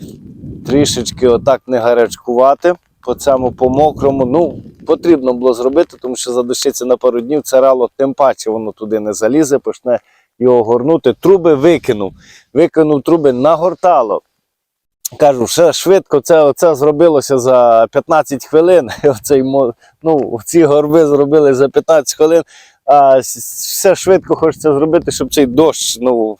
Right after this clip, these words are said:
не застав. Тому план такий, план такий, план такий, план ви побачите далі, що буде.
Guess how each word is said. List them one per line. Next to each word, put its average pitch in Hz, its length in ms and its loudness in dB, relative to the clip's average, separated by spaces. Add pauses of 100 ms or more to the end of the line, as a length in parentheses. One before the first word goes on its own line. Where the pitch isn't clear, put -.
не 127 140 0
застав. 117 460 0 (760)
Тому 208 260 2
план 202 380 0
такий, 175 500 2 (240)
план 170 320 0
такий, 143 480 0 (520)
план 143 260 2
такий, 208 540 0
план 180 260 2
ви 165 120 2
побачите 147 500 0
далі, 127 340 0
що 147 280 0
буде. 123 400 0